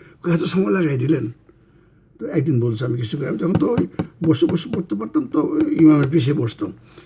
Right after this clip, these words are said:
তারপরে হাফেজ সাহেব, "তো ঠিক আছে, আমি চেষ্টা করবো।" তো যাই হোক,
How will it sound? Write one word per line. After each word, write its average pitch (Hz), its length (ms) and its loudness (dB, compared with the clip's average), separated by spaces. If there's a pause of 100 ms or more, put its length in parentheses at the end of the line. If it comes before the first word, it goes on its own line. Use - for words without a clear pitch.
(160)
তারপরে 165 420 -8 (760)
হাফেজ 151 220 -4
সাহেব, - 220 -6 (1080)
"তো - 60 -8
ঠিক 147 240 -4
আছে, 120 120 -4
আমি 123 120 -4
চেষ্টা 123 300 -6
করবো।" 113 240 -6
তো 156 180 -6
যাই 143 140 -4
হোক, - 100 -12